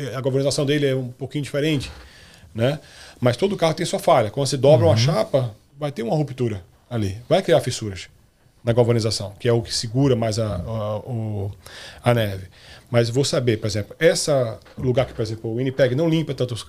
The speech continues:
Speaker 1: a, a neve, o, o chão. Se tem pedregulho, ele vai abrir pequenas partículas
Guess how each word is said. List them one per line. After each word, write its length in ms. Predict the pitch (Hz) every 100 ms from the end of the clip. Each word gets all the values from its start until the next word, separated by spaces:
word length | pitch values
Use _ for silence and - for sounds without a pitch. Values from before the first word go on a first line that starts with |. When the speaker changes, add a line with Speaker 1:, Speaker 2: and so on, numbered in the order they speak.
| -
Speaker 1:
a, 220 | 123 107
a 40 |
neve, 380 | 123 120 98 101
o, 260 | 143 120 120
o 40 |
chão. 320 | 113 139 107 - - - - - - -
Se 160 | -
tem 160 | 131 202
pedregulho, 640 | 175 143 135 202 147 107 -
ele 120 | 147 135
vai 80 |
abrir 160 | 143 135
pequenas 460 | 131 131 170 208 175
partículas 680 | 175 131 127 123 185 208